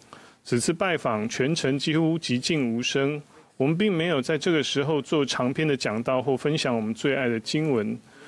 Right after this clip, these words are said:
不过，主把他的灵丰盛地赐给我们。你的天父在这时候差遣你来到这里，一大原因是要让你得以发挥自己全部的潜能。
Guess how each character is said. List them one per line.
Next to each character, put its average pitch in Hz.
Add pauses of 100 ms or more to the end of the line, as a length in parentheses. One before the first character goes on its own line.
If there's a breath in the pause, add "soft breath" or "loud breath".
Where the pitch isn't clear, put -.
(160 loud breath)
不 143
过， 160
主 131
把 120
他 147
的 123
灵 113 (460 loud breath)
丰 180
盛 170
地 117
赐 135
给 117
我 113
们。 - (1120)
你 139
的 139
天 180
父 180
在 170
这 185
时 -
候 170
差 190
遣 156
你 123 (160)
来 123
到 151
这 139
里， 120
一 -
大 156
原 120
因 156
是 165
要 156
让 156
你 110
得 127
以 123
发 135
挥 139
自 143
己 113
全 120
部 147
的 127
潜 104
能。 101